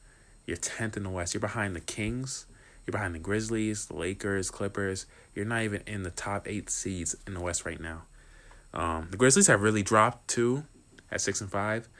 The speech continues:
But if I'm Damian Lillard, I'm definitely concerned, as there's a lot of stuff going on in Portland.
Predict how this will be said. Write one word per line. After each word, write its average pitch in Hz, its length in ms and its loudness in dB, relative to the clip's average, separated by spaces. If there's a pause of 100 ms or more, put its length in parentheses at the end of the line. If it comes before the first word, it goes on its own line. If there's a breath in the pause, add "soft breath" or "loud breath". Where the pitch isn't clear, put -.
(300 loud breath)
But 85 180 0
if 85 60 -2
I'm 110 180 0
Damian 110 320 0
Lillard, 117 200 4
I'm 101 100 0
definitely 104 260 0
concerned, 104 600 0 (240 loud breath)
as - 80 -4
there's 101 160 -2
a 95 60 -2
lot 92 300 0
of 95 60 -6
stuff 87 200 -2
going 90 260 -4
on 87 160 -4
in 82 80 -8
Portland. 80 480 -8